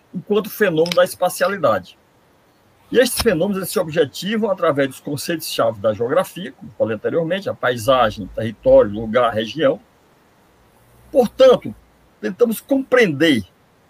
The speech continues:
as diversas formas da ação do homem que resultam em um amplo exercício de nossa imaginação geográfica.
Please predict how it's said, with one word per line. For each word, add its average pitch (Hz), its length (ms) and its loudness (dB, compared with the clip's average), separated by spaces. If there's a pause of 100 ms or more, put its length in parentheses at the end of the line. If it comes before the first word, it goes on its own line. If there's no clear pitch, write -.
(920)
as 175 120 -4
diversas 185 560 0
formas 147 480 0
da 143 160 0
ação 131 420 -4
do 143 120 -6
homem 208 440 0 (580)
que 208 80 -2
resultam 208 520 0
em - 20 -4
um 208 60 0
amplo 240 180 -2
exercício 185 720 -6
de 180 100 -12
nossa 180 300 0
imaginação 160 680 -2
geográfica. 147 600 0